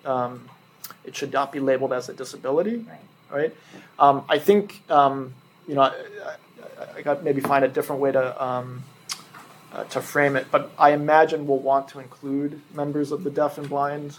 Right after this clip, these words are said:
Speaker 1: uh, and, and other similar communities as part of that listening group, um, uh, that has been labeled as, as persons living with chronic illness and disability.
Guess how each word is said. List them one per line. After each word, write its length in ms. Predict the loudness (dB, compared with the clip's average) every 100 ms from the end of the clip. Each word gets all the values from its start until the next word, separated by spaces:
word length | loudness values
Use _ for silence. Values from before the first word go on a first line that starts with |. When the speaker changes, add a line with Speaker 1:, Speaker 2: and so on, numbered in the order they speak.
| -10
Speaker 1:
uh, 240 | 2 4 4
and, 220 | 0 -8 -8
and 160 | -8
other 200 | -4 -4
similar 340 | -4 -2 -2 -2
communities 680 | -2 -4 -2 0 0 -2 -12 -20 -4
as 120 | -4
part 320 | 0 6 6
of 120 | 6 0
that 240 | -2 -4
listening 320 | -8 -8 -10 0
group, 260 | 0 0 -6 _ _ _ -20 -20 _
um, 540 | 2 4 6 2 -4 -14 -20 _ -20 -8
uh, 260 | -4 -4 -6 -10 -2
that 240 | 0 0 -2
has 160 | -8 -2
been 260 | 0 0 0
labeled 360 | 0 2 4
as, 320 | 6 4 0 -4
as 220 | -2 -2 -6 -20 -10 4
persons 380 | 6 6 4 4
living 260 | 4 4
with 160 | 0 -2
chronic 300 | 2 4 4
illness 340 | 0 -2 -4
and 100 | -6
disability. 600 | -10 -6 0 2 4 0